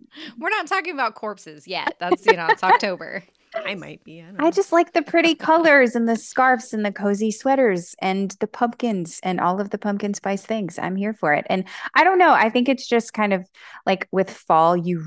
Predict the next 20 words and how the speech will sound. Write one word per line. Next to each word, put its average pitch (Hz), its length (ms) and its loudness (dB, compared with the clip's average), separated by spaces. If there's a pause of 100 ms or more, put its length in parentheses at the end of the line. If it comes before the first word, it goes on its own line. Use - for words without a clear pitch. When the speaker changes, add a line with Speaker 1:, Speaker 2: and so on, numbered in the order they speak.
Speaker 3:
really 170 380 0
see, 160 480 0
like, 165 260 -2
the 165 100 -2
transition 151 600 -4
of 147 140 -2
the 151 100 -2
season, 160 580 -2
like, 131 220 -6
changes 175 580 -4
in 165 80 -4
the 156 260 -4
air. 190 580 4
And 147 180 2
it's - 220 -8
just, 180 280 -2
there's 170 220 -4
just 202 200 -8
something 208 380 -2
really 175 540 -4